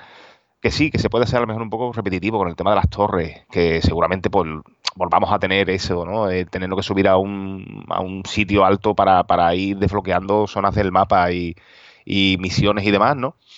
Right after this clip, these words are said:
Pero, pero bueno, es un juego que, joder, que es atractivo. Creo que, eh, hace, ¿cuántos? Dos años que salió Far Cry cuatro, ¿no?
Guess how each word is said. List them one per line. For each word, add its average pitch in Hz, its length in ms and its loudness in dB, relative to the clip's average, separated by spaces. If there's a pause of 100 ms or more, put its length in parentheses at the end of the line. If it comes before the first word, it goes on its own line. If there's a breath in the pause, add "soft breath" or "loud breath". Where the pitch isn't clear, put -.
(400 loud breath)
Pero, 95 500 2
pero 87 140 -2
bueno, 98 220 -4 (400)
es 95 100 -6
un 98 80 -8
juego 104 220 2
que, 95 600 4 (140)
joder, 90 300 2
que - 80 0
es 95 60 0
atractivo. 117 560 0 (200)
Creo 107 220 2
que, 110 520 4
eh, - 300 -6
hace, 117 480 0
¿cuántos? 101 440 -6
Dos 113 200 -2
años 135 180 -4
que 120 60 -4
salió 104 500 4
Far - 200 -2
Cry 92 140 -4
cuatro, - 280 -2
¿no? 175 180 -10